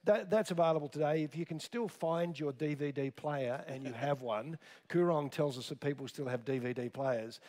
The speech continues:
but it's also on a streaming platform on olive tree media dot com dot A U, so you can go to our streaming platform. But, um, uh, and anybody, we, uh, that little book of mine, Stuff of Life, if you buy anything this morning, you get one of those free. Uh, that's a, just a, a, um,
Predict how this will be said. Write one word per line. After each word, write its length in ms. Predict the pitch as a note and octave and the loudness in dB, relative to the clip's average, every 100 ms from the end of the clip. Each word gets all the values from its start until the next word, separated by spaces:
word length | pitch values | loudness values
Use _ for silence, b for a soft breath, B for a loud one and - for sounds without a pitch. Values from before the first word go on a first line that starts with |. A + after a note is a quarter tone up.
| B B | B B
but 120 | C#3+ | -6
it's 100 | C3+ | -4
also 300 | F3+ D#3+ D3 | -2 -2 -2
on 100 | C3 | -2
a 40 | B2 | -6
streaming 440 | - C3 B2+ B2 | -8 -6 -6 -8
platform 520 | A2 A#2+ A#2+ A#2+ A2+ | -4 -4 -4 -8 -8
on 180 | A2+ A2 A#2 | -10 -10 -6
olive 240 | A#2 A2 | -6 -6
tree 200 | - A2+ | -8 -10
media 300 | A2 A2+ A2 | -8 -8 -8
dot 160 | A2 G#2+ | -8 -8
com 180 | - A2 | -10 -10
dot 140 | G#2+ | -6
A 80 | G#2 | -6
U, 140 | A2 G#2+ | -6 -8
so 140 | C3 | -10
you 40 | |
can 80 | A2+ | -6
go 140 | B2 A#2+ | -4 -2
to 60 | |
our 80 | G#2+ | -4
streaming 380 | - A#2 A#2+ A#2 | -6 -10 -10 -8
platform. 420 | A#2 G#2 - G#2+ | -6 -6 -6 -8
But, 220 | A2 - | -8 -6
um, 160 | C3 A2+ B B B - | -6 -6 B B B 2
uh, 40 | F3 | 4
and 140 | G#3+ A#3 | 6 6
anybody, 500 | C#4+ B3 A#3 F#3+ E3 C#3 | 4 4 4 4 2 0
we, 180 | G3 A#3 | 0 4
uh, 140 | F#3+ F3+ | 2 4
that 160 | G3+ G3+ | 2 2
little 140 | F3+ | 0
book 200 | D#3 A#3+ | 0 -4
of 60 | D#3+ | -2
mine, 260 | D#3 D3 | 0 0
Stuff 280 | - F3+ C#3 | 0 0 0
of 100 | C#3 | -2
Life, 260 | D3+ C#3+ D3+ | -2 -2 -4
if 60 | |
you 80 | C#3+ | -6
buy 220 | C#3 D#3 | 0 2
anything 260 | D#3 D3 C#3 | 2 -2 -8
this 160 | B2+ | -10
morning, 220 | C3+ C3+ B2+ | -8 -6 -4
you 60 | |
get 100 | C#3 | -4
one 100 | C3 | -2
of 60 | B2+ | -2
those 180 | B2+ - | -4 -6
free. 440 | - D3 B2+ G2 B B - | -8 -4 -4 -8 B B -6
Uh, 320 | C3+ B2+ B2 | -2 0 0
that's 240 | C3+ B2+ | -2 -2
a, 40 | C#3 | -6
just 240 | B2+ - | -8 -4
a, 160 | B2+ A#2+ - | -4 -4 -6
a, 340 | C#3+ D3 D3 | -4 -2 0
um, 60 | C3 | -2